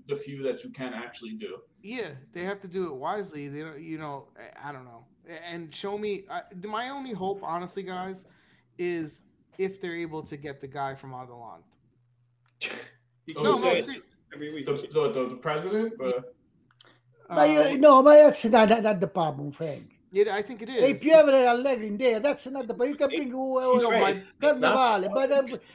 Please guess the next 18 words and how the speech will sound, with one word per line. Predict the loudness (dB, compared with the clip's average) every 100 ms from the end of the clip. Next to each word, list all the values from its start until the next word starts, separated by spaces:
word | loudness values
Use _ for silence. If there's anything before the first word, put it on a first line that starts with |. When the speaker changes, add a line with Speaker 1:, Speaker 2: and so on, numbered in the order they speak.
| -12
Speaker 4:
if | -12 -8
you | -4
have | -4
a | -2
coach | -4 -4 -4
like | -4 -4
that, | -2 -2 -2 -8
who |
don't | -6 -4
believe | -2 -2
in, | -2
in | -6 _ _
Speaker 3:
Yeah. | -8 0 2 0
Speaker 4:
young | -4
people, | -8 -6 -6 -6 -6 -6 -12 _ -10
who's | -8 -4
Speaker 2:
No. | -6 -4
Speaker 4:
scared | 0 2 2